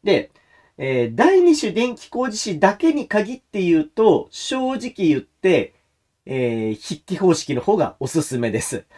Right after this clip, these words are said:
で、一種の工事士と電検三種については、まあ、どちらでもいいかなと思いますし、で、電検三種についてはですね、実はあの、シービーティーの方が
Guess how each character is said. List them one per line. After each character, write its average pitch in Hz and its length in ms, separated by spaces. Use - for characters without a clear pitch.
で、 - 300
一 - 340
種 302 120
の 208 100
工 180 260
事 190 140
士 - 80
と 151 140
電 180 200
検 214 240
三 226 200
種 - 120
に 127 120
つ - 120
い 127 100
て 117 120
は、 160 300
ま 254 120
あ、 147 140
ど 160 100
ち 214 120
ら 233 100
で 226 100
も 247 120
い 247 60
い - 40
か 147 120
な 147 260
と 131 100
思 123 160
い 127 40
ま 131 100
す - 100
し、 123 220
で、 170 140
電 330 260
検 453 180
三 480 180
種 - 120
に - 40
つ - 120
い - 40
て 135 60
は 120 40
で 113 60
す 117 120
ね、 107 280
実 151 260
は 180 80
あ - 20
の、 123 100
シ 262 200
ー - 20
ビ 302 120
ー - 20
テ 311 80
ィ - 20
ー - 20
の 220 60
方 139 160
が 120 300